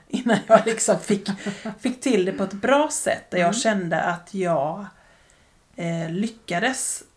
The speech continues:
Speaker 1: Och, eh, det var egentligen inte först jag började jobba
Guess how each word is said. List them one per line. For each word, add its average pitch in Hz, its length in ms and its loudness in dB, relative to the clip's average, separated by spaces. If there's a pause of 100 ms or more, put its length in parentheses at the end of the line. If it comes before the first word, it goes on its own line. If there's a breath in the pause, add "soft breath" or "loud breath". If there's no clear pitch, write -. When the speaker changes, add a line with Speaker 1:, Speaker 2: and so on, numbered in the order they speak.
(120)
Speaker 1:
Och, - 480 -4
eh, 175 400 -6
det 202 120 -2
var 208 300 -2
egentligen 214 420 -4
inte 214 220 -6
först 180 320 -6
jag 170 200 -2
började 165 640 -2 (160)
jobba 196 720 -2